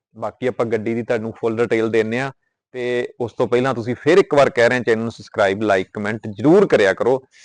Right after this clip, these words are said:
ਆ ਜਾਓ, ਹੁਣ ਤੁਹਾਨੂੰ ਆਪਾਂ ਸਾਰੀ ਗੱਡੀ ਚੈੱਕ ਕਰਵਾ ਦਿੰਨੇ ਆ। ਗੱਡੀ ਦੀ ਪਹਿਲਾਂ ਤੁਸੀਂ ਲੁੱਕ ਚੈੱਕ ਕਰੋ, ਅਲਾਏ,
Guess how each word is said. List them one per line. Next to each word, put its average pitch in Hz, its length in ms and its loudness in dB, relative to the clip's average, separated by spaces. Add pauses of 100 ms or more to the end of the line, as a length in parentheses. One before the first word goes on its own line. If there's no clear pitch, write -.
(160)
ਆ 127 140 2
ਜਾਓ, 131 240 0 (140)
ਹੁਣ 120 120 -6
ਤੁਹਾਨੂੰ 117 240 -2
ਆਪਾਂ 117 200 -2
ਸਾਰੀ 135 340 0
ਗੱਡੀ 104 200 -2
ਚੈੱਕ 95 260 -4
ਕਰਵਾ 95 240 -2
ਦਿੰਨੇ 90 280 -10
ਆ। 139 100 -8 (3750)
ਗੱਡੀ 113 340 -4
ਦੀ 127 100 -2
ਪਹਿਲਾਂ 123 260 0
ਤੁਸੀਂ 113 240 -6
ਲੁੱਕ 120 260 -2
ਚੈੱਕ 104 280 -6
ਕਰੋ, - 240 -10 (1700)
ਅਲਾਏ, 117 360 0